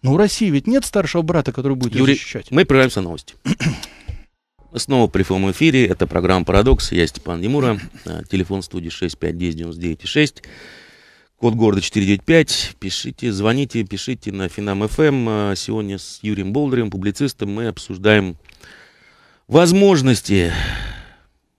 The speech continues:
Speaker 2: экономики и полити-, возможное развитие политической ситуации в нашей стране на ближайшие годы. У нас есть телефонные звонки.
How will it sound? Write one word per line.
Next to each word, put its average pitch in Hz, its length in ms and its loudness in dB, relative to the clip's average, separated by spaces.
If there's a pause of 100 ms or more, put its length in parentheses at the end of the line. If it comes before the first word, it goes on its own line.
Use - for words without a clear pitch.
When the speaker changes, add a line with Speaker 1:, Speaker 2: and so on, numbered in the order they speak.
(180)
Speaker 2:
экономики 156 580 0
и 98 160 2
полити-, 104 420 0
возможное 104 520 0 (240)
развитие 101 460 -2
политической 101 420 -8
ситуации 92 460 -4
в 92 40 -6
нашей 87 140 -8
стране 110 340 -2
на 87 220 -2
ближайшие 87 540 -6
годы. 120 280 0 (640)
У - 40 -8
нас 127 140 2
есть 113 140 -2
телефонные 117 460 2
звонки. 139 500 0